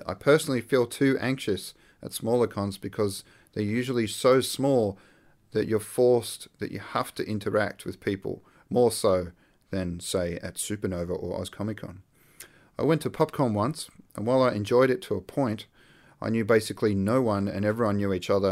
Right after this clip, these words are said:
and it was so small that everyone was in their groups, and so I felt awkward, and then being in cosplay made me feel even more awkward and exposed. Uh, but that is just me personally." Um, but I,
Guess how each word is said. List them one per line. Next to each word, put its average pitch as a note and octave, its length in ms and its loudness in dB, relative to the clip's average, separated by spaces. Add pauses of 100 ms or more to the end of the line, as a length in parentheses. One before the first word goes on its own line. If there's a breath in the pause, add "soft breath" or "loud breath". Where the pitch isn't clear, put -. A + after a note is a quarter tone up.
and G2+ 160 -2
it F#2+ 80 -2
was F#2+ 160 -4
so A2 160 4
small G#2 380 0
that F#2+ 100 -2
everyone G2+ 420 2
was F#2 160 -6
in F#2+ 120 -4
their F2+ 120 -2
groups, C#3 540 2 (460 soft breath)
and C3 120 -6
so C#3+ 140 6
I A#2+ 40 6
felt A#2 220 4
awkward, G#2 500 4
and G#2 120 -4
then G2 80 -2
being G#2 160 0
in G2 120 -2
cosplay G2 460 0
made F#2+ 200 0
me F#2 80 -4
feel F#2 320 0
even F#2 200 -2
more A#2 460 2
awkward F#2 460 0
and F2 100 -4
exposed. F2+ 720 -2 (540 soft breath)
Uh, G#3+ 240 0
but E3 220 0
that D3+ 160 4
is B2 100 0
just A2 220 -8
me G2+ 140 -4
personally." G2 560 -4 (840 soft breath)
Um, F#2+ 520 -4
but - 200 -6
I, A3 100 -6